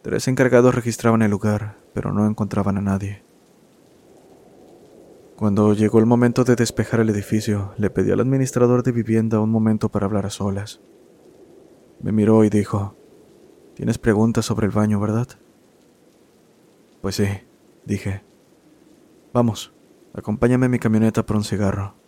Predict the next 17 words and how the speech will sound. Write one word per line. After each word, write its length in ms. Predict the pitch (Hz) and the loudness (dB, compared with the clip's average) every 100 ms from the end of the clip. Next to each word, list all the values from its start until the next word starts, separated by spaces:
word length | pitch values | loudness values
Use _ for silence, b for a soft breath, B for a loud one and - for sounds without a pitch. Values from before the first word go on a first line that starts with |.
| _ _ _ _ _ _ _ _ _ _ _ _ _ _ - | _ _ _ _ _ _ _ _ _ _ _ _ _ _ -8
Esto 220 | 123 131 | -2 0
fue 180 | 131 120 | 2 2
lo 100 | 117 | 2
que 100 | 101 | 0
me 120 | 101 | 0
dijo. 380 | 104 - 95 - _ _ _ _ _ _ _ _ _ _ _ _ _ _ - | -2 -4 -8 -10 _ _ _ _ _ _ _ _ _ _ _ _ _ _ -14
"En 140 | - | -8
dos 140 | 110 110 | -4 -2
mil 120 | 113 | 0
diecinueve, 500 | 120 117 117 117 117 | 2 2 2 4 2
un 140 | 113 | 0
soldado 360 | - 127 131 135 | 0 0 0 0
se 120 | 139 | -2
suicidó 400 | 131 123 113 110 | -6 -6 -2 0
en 80 | 107 | 0
ese 140 | - | -2
baño, 420 | 98 104 101 101 | -2 -2 -2 -6